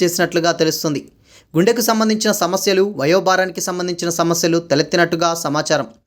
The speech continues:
మరి వైద్య బృందం ఏం చెబుతుందో చూడాలి. ఆయన గుండెకు స్టంట్ వేసినట్టుగా తెలుస్తోంది. హాస్పిటల్ బయటకు వచ్చిన రజనీకాంత్ భార్య లత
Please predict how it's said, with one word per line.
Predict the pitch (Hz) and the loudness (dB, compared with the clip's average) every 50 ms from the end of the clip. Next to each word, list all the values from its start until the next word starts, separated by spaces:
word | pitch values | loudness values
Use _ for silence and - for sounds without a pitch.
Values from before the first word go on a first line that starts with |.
| _ _ _ _ _ - | _ _ _ _ _ -10
మరి | 139 143 | -8 -4
వైద్య | 139 147 156 151 185 | -2 -2 0 0 0
బృందం | 165 170 185 180 180 175 175 151 | 0 0 0 0 -2 -2 0 0
ఏం | 156 170 | 0 0
చెబుతుందో | 165 - 180 165 165 185 180 170 170 165 - | 2 2 0 2 2 2 4 4 4 4 4
చూడాలి. | 165 156 151 143 131 - - _ _ _ _ _ _ - - | 2 2 2 0 -2 -6 -12 _ _ _ _ _ _ -6 -4
ఆయన | 165 185 202 202 170 | -4 -2 -2 -2 -2
గుండెకు | 196 208 226 220 226 226 226 | 0 0 -2 -2 -2 -4 -4
స్టంట్ | 220 220 - - 175 190 180 202 | -4 -6 -2 -2 -2 -2 0 -2
వేసినట్టుగా | 214 208 208 - 196 - 196 185 190 | -2 -2 -2 -4 -4 -4 0 0 0
తెలుస్తోంది. | 185 196 180 180 175 - 185 170 147 - - - _ _ _ _ _ _ - | 2 2 0 -2 0 0 -2 -2 -4 -6 -10 -14 _ _ _ _ _ _ -6
హాస్పిటల్ | 156 165 170 170 - 180 190 185 | -4 -4 -4 -2 -2 0 0 0
బయటకు | 170 170 175 180 185 180 202 | 2 2 0 0 0 -2 -4
వచ్చిన | 190 185 - - 190 180 180 190 170 | -4 -4 -2 -2 0 0 0 0 0
రజనీకాంత్ | 151 151 151 175 190 190 196 180 180 165 | -2 -2 -2 -4 -4 -2 -2 -2 -2 0
భార్య | 170 175 170 175 175 175 | 0 0 0 0 0 0
లత | 170 151 151 - 185 175 175 | 0 -2 -2 0 0 0 -2